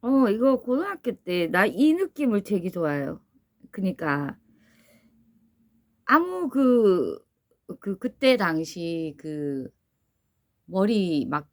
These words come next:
이렇게 뽕머리가 유행이었거든요. 근데 나는 차라리 이게 더 예뻐요.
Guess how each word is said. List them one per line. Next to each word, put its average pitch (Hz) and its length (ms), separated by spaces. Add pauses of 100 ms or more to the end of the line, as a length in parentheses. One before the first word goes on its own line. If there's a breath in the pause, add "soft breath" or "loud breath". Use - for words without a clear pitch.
이렇게 190 320
뽕머리가 269 580
유행이었거든요. 196 720
근데 254 320
나는 214 360
차라리 359 380
이게 262 460
더 180 160
예뻐요. 147 400